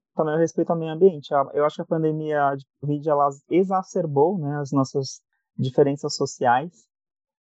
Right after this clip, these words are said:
especialmente nos países mais pobres e subdesenvolvidos. E a gente tem que pensar também que do outro, né, na outra mão a gente tem as questões ambientais. O reloginho das mudanças climáticas tá a ponto de chegar no ponteiro final, assim, e a gente precisa pensar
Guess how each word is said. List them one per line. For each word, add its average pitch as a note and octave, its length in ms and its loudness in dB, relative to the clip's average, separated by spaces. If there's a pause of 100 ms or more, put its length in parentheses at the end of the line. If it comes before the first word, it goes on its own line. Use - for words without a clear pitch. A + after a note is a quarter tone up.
(160)
especialmente D#3 1000 0
nos C#3 180 -4
países C3+ 580 -2
mais C3+ 220 0
pobres C#3 400 0
e C3+ 80 -8
subdesenvolvidos. C3+ 1040 -2 (640)
E D#3 200 2
a D#3 60 4
gente D#3 160 -6
tem E3+ 120 -4
que D#3+ 60 -10
pensar E3+ 240 0
também D#3 240 -2
que D#3+ 100 0
do D#3 100 -2
outro, D#3 200 2 (260)
né, D3+ 160 -2
na E3+ 140 0
outra E3 240 -4
mão D3+ 200 0
a D#3+ 80 -2
gente D#3+ 200 -8
tem D#3 120 0
as D#3 100 -2
questões D#3 380 0
ambientais. D#3 560 0
O D3 60 -4
reloginho C#3+ 720 -2 (500)
das C3 240 4
mudanças C#3 400 -4
climáticas C#3+ 520 -2
tá C#3 120 2
a C3+ 40 2
ponto D3 360 -2
de C#3+ 480 0
chegar C#3+ 300 -2
no C#3+ 120 -10
ponteiro C#3+ 460 0
final, C#3 420 -2
assim, C#3+ 400 -4
e D3+ 40 2
a C#3+ 80 4
gente C#3+ 680 -4
precisa - 220 0
pensar C#3 480 -2